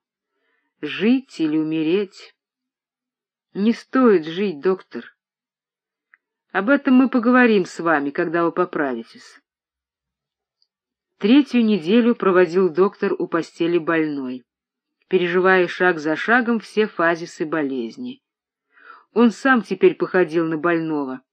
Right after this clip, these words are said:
Лицо осунулось, глаза ввалились, кожа потемнела. В течение первых двух недель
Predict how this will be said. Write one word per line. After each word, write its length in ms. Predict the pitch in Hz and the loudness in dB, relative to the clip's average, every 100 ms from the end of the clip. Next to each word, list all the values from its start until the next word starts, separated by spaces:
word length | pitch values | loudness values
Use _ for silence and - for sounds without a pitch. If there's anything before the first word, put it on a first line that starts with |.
| _ _ _ _ _ _ | _ _ _ _ _ _
Лицо 520 | 175 190 - 247 240 - | -2 -2 0 0 2 2
осунулось, 760 | 170 - 202 226 220 202 196 | -2 0 -2 0 0 -2 -2
глаза 420 | 165 180 170 208 | 0 2 2 0
ввалились, 680 | 202 143 151 151 170 180 185 | -2 -2 -2 0 0 0 -4
кожа 320 | - 180 185 175 | -2 -2 -2 -4
потемнела. 800 | 151 - 151 151 160 165 165 _ _ _ _ _ _ _ _ _ | -8 -6 -6 -4 -4 -6 -8 _ _ _ _ _ _ _ _ _
В 60 | - | -10
течение 440 | 185 - 226 208 | -6 0 0 0
первых 480 | 185 214 208 190 180 | 0 0 0 0 -2
двух 300 | 165 202 196 | -2 -4 -2
недель 480 | 185 147 190 226 | -6 -2 0 0